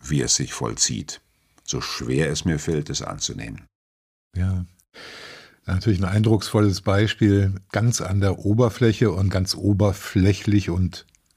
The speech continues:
Speaker 2: in einem solchen Maßstab natürlich unbedeutend. Ich will es aber trotzdem ganz kurz sagen. Als wir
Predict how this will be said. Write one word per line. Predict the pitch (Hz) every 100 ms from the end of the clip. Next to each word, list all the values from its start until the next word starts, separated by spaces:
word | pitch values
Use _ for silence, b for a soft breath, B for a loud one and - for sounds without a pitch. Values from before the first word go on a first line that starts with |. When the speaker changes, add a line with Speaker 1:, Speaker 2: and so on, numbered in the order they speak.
| -
Speaker 2:
in | 107 95 85 78 _ _
einem | 87 78 73 -
solchen | - 95 98 90
Maßstab | 92 - 90
natürlich | 92 - 90 -
unbedeutend. | 107 131 110 92 92 98 113
Ich | 170
will | 107
es | 101
aber | 92 104
trotzdem | - 107 131
ganz | 117 113
kurz | 127 110
sagen. | 117 123 95 90 B B B B B B _ _ _ _ _ _ _ _
Als | 110 107 92 - - -
wir | 98 113 131 131 123 120